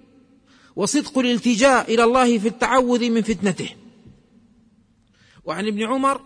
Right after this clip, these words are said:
قال: "قام رسول الله صلى الله عليه وسلم في الناس،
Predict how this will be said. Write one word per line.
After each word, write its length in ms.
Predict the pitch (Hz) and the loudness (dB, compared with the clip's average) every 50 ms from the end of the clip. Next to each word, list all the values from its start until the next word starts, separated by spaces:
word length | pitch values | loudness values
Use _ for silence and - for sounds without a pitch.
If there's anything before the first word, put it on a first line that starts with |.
| - - - - _ _ _ _ _ _ - - | -20 -20 -20 -20 _ _ _ _ _ _ -8 -4
قال: 200 | 196 220 233 240 | -2 0 0 0
"قام 520 | 226 - 233 262 262 262 254 269 269 - - - - - - - _ _ _ _ _ _ - | -2 0 0 2 2 2 2 0 -2 -2 -4 -10 -20 -20 -20 -20 _ _ _ _ _ _ -6
رسول 340 | 202 208 - - 269 285 262 | -4 -2 0 0 2 2 2
الله 320 | 262 254 247 226 233 240 | 4 4 4 4 4 4
صلى 220 | - - 254 262 | 4 2 2 2
الله 280 | 247 247 254 240 226 226 | 4 4 4 4 4 4
عليه 140 | 220 226 226 | 4 4 2
وسلم 340 | 220 220 254 262 262 254 220 | 4 4 2 2 2 2 2
في 80 | 214 | 2
الناس، 500 | 233 240 247 247 202 - - - - - | 2 2 2 0 0 -2 -4 -8 -8 -12